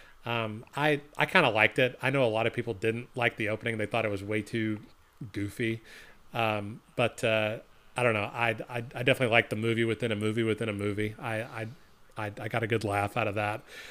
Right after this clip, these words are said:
Um, but I don't know. For, for me, um, you know, obviously, you know, Sidney goes back to, you know, Woodsboro and, um, you know, the killings start happening again. Um, and, and I like that they took it back to Woodsboro. I think,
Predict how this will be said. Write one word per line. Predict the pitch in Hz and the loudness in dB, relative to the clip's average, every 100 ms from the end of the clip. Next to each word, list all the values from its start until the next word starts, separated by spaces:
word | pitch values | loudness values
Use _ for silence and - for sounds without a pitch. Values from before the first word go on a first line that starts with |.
| - - - | -18 -14 -4
Um, | 113 110 101 117 - _ - - - | -2 -2 -4 -8 -14 _ -20 -20 -6
but | 143 147 | -2 2
I | 147 | 4
don't | 151 | 4
know. | 135 113 | 4 2
For, | - - - - | 2 0 -2 -16
for | - 160 | -2 2
me, | 143 165 202 214 214 - | 4 4 4 4 0 -4
um, | - 139 127 117 110 107 120 - - - | 2 4 6 4 2 -2 -12 -20 -18 -4
you | 143 | 0
know, | 135 135 - - - | 0 0 -8 -20 -4
obviously, | 139 147 - 139 127 | 2 4 6 6 4
you | 117 | 2
know, | 123 | 0
Sidney | 113 135 123 | 0 0 2
goes | 117 117 | 2 2
back | 123 110 - | 4 2 2
to, | 117 110 110 | 0 2 0
you | 120 | -2
know, | 117 | 0
Woodsboro | 110 107 123 110 110 107 | 0 0 2 2 4 2
and, | 104 101 - - - - - - - | 0 -4 -10 -16 -16 -18 -20 -14 -4
um, | 110 104 101 98 - - - _ - - | 0 0 -2 -6 -12 -20 -20 _ -20 -8
you | 123 113 | -2 0
know, | 107 | 0
the | 98 | -2
killings | - 117 107 | 0 0 0
start | - 107 | 2 2
happening | 107 104 110 | 4 2 2
again. | 104 101 104 104 107 120 | 2 4 2 2 -2 -4
Um, | 123 113 107 123 - - | 0 0 0 -6 -10 -6
and, | 131 - | -2 0
and | - | 4
I | 180 | 6
like | 139 113 120 | 6 6 4
that | 131 | 2
they | 113 | -2
took | - 120 | -2 -2
it | 98 | 0
back | 104 110 | 0 -2
to | 120 | -2
Woodsboro. | 117 110 123 123 | -2 -2 0 0
I | 117 107 | 0 -2
think, | 123 107 | -2 -4